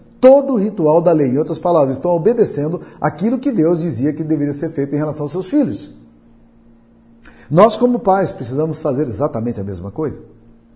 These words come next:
Nós precisamos prestar atenção naquilo que a palavra de Deus diz em relação aos nossos filhos e nos firmarmos nisso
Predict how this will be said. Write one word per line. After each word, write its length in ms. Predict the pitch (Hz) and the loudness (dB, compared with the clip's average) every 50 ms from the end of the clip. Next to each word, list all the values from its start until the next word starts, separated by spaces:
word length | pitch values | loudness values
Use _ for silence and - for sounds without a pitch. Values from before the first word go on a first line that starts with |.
| _ _ - _ _ _ - - - - | _ _ -20 _ _ _ -20 -20 -14 -4
Nós 200 | - 175 202 - | 0 0 0 0
precisamos 760 | - - 208 - - 190 123 127 156 170 180 175 165 143 - - | -2 -6 -6 -4 -2 -2 -2 0 0 0 0 -2 -2 -4 -8 -8
prestar 480 | - - 196 190 196 - 214 247 277 247 | -4 -2 -2 -2 -2 0 0 2 2 2
atenção 600 | 190 - - 139 117 - - 120 107 120 - - - - - - - - - | 0 0 -2 -6 -6 -6 -8 -8 -8 -8 -10 -10 -14 -20 -20 -20 -16 -6 0
naquilo 380 | 147 170 170 170 - 254 254 | 0 0 2 2 0 0 0
que 100 | 254 262 | 2 0
a 40 | 240 | 0
palavra 600 | 247 - 247 233 202 160 175 190 180 135 143 135 | 0 2 0 2 2 2 2 2 2 0 0 -2
de 100 | 123 131 | -2 -2
Deus 440 | 110 98 110 117 123 131 123 - - - - - | -4 -4 -4 -4 -4 -4 -6 -10 -14 -18 -16 -12
diz 420 | 117 101 139 170 185 190 - - - - - - | -6 -4 -2 -2 -2 -2 -4 -8 -14 -16 -10 -4
em 100 | 160 165 | -2 0
relação 600 | 160 170 165 156 - - 180 185 196 190 - - - - - - | 2 2 2 0 0 0 -2 -2 -2 -2 -10 -16 -20 -18 -6 2
aos 300 | - 180 220 240 233 170 | 4 6 6 6 4 4
nossos 340 | 165 170 165 - 143 - - | 0 -4 -4 -4 -8 -12 -8
filhos 460 | - 160 135 92 73 - - - - _ _ - | -6 -4 -4 -4 -6 -10 -16 -20 -20 _ _ -2
e 120 | - 214 208 | 2 4 4
nos 240 | 208 262 269 - - | 4 4 2 0 0
firmarmos 680 | 285 254 220 196 180 214 262 277 269 226 185 147 107 | 0 2 2 2 2 2 2 2 2 2 0 0 -2
nisso 420 | 95 110 107 - - - - 98 | -4 -6 -8 -8 -10 -14 -20 -20